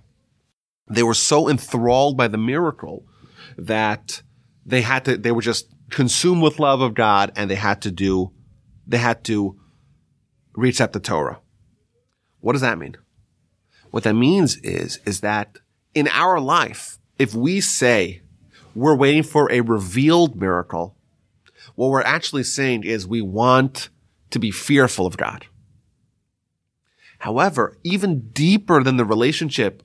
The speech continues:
of fear that we can have with, with the Almighty is a relationship of love. And how is the relationship of love fostered?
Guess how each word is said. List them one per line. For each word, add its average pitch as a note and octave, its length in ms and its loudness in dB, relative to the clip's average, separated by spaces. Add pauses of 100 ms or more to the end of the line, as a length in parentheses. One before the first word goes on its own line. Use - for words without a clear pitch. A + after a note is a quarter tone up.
of G#2+ 420 2 (240)
fear G#3 460 0
that C#3+ 80 0
we C3+ 120 0
can B2 200 -4
have B2+ 380 0
with, - 340 -10 (340)
with - 160 -10
the B2+ 80 -2
Almighty B2+ 480 2
is A2+ 200 -4
a A#2+ 60 -4
relationship C3+ 440 -4
of C3 120 -8
love. - 380 -4 (600)
And D3 100 4
how E3 540 -2
is D#3 180 -6
the D#3+ 80 -6
relationship E3 720 -2
of A2+ 160 -4
love B2+ 420 2
fostered? F3+ 840 0